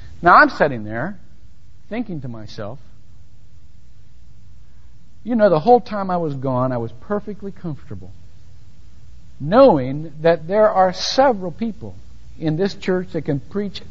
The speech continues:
every bit as well as I can. And there are many people who probably know more than I do on any given Sunday. And as I come back and I listen to Reggie,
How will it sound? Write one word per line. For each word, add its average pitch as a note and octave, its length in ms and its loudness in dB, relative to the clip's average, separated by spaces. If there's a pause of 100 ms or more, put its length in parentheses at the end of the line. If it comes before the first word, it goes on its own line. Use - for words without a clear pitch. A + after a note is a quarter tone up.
(120)
every B3+ 240 6
bit A#2+ 160 0
as G2+ 100 -4
well G#2+ 200 -8
as G#2+ 80 -10
I D3 140 -8
can. G#3 280 -10 (1400)
And G#3+ 200 8
there A3 160 12
are G#3 140 10
many A3+ 460 -2 (180)
people C#3+ 480 -12 (400)
who G#3+ 180 -10 (100)
probably A3 520 0
know B3+ 560 2
more C4 400 -2
than A3+ 160 -4
I F3 160 -4
do F#3 280 -4
on G3+ 200 -4
any A3+ 280 -6
given F3+ 280 -6
Sunday. A#3 380 -10 (1000)
And D#3 100 -6
as D#3+ 120 4
I A#3 140 10
come B3 200 0
back G#3+ 400 6
and F3+ 140 -6
I F#3+ 100 8
listen G#3+ 460 0
to F#3 80 -6
Reggie, F3 560 4